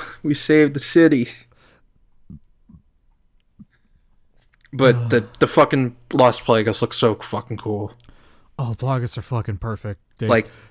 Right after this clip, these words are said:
Speaker 2: the heads just explode into goop, and the fuck, the gooey tentacle just blah, blah, blah, blah, blah.
Speaker 1: Like,
Speaker 2: It's
Speaker 1: it's just
Speaker 2: so fucking cool.
Speaker 1: like, it's, it's, like, in the original, they were just kinda, like, they were creepy, but it was more, like, slowish. But here, just,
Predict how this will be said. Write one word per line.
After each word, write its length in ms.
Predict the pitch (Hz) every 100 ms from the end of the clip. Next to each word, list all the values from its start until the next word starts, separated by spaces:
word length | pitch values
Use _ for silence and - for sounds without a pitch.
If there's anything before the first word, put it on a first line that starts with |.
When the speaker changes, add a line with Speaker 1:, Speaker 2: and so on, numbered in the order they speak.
| -
Speaker 2:
the 80 |
heads 300 | 117 147 123
just 120 | - 127
explode 580 | - - - 143 139
into 120 | 135 117
goop, 480 | 104 131 127 - -
and 220 | - 131 127
the 80 |
fuck, 340 | 120 135 127 - 127
the 140 | 120 - _
gooey 340 | 151 127 131 -
tentacle 560 | - 147 127 - 127 120
just 180 | 113 107 113
blah, 80 | 135
blah, 160 | 135 143
blah, 280 | 139 143 143
blah, 280 | 139 135 139
blah. 140 | 135
Speaker 1:
Like, 180 | 165 160
Speaker 2:
It's 60 | 180
Speaker 1:
it's 120 | 185
just 120 | 170
Speaker 2:
so 80 | 147
fucking 320 | - 147 143
cool. 260 | 127 170 143 139
Speaker 1:
like, 140 | 143
it's, 160 | 147 - -
it's, 340 | 156 156 -
like, 260 | 156 147 -
in 80 | 156
the 80 |
original, 280 | 160 156 151
they 120 | 139
were 80 | 139
just 180 | 117 120
kinda, 180 | 135 135
like, 140 | 139
they 140 | 135 160
were 140 | 175
creepy, 340 | - - 147 123
but 140 | 123
it 40 | 117
was 180 | 113
more, 120 | 120 127
like, 160 | 113 - _ -
slowish. 680 | - - 123 113 135 147 -
But 160 | 143
here, 260 | - 226 180
just, 300 | - 160